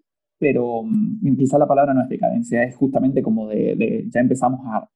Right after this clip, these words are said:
reanalizar las estructuras vigentes para empezar a darle como un cierre. Em, pero,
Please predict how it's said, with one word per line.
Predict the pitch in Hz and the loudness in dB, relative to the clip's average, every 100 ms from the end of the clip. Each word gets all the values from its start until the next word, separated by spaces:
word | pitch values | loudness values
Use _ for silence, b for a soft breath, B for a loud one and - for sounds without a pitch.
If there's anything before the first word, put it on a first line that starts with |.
| - | -16
reanalizar | 90 117 113 107 107 131 127 | -2 -2 -2 -6 0 0 0
las | 127 | -6
estructuras | - - - _ 139 131 127 | -10 -8 -8 _ 4 4 2
vigentes | 120 - 127 123 131 | 0 2 2 0 -2
para | - 123 127 120 | 0 4 4 2
empezar | 117 113 120 127 | -2 -8 -2 2
a | 117 | 4
darle | 113 120 127 120 | 4 4 2 0
como | 117 | -2
un | 127 | -2
cierre. | 131 165 160 175 208 B B B B _ _ | 0 0 2 2 -2 B B B B _ _
Em, | - 147 127 117 113 110 107 107 _ _ _ | 0 4 4 4 2 -2 -6 -8 _ _ _
pero, | 165 151 147 | 2 4 2